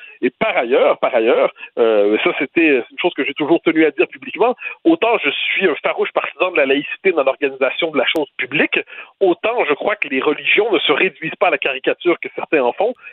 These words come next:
qu'à travers elles, il y a des traditions de questionnement spirituel qui s'expriment,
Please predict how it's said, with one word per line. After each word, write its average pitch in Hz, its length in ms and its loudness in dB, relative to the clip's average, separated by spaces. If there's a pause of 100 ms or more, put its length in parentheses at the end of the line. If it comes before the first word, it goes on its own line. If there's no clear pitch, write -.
(180)
qu'à 196 120 0
travers 175 360 0
elles, 196 160 2
il 170 40 -4
y - 20 2
a 147 40 0
des 135 100 -2
traditions - 480 -4
de 170 60 -10
questionnement 156 480 -2
spirituel 147 680 -4
qui 135 140 -18
s'expriment, 214 520 -2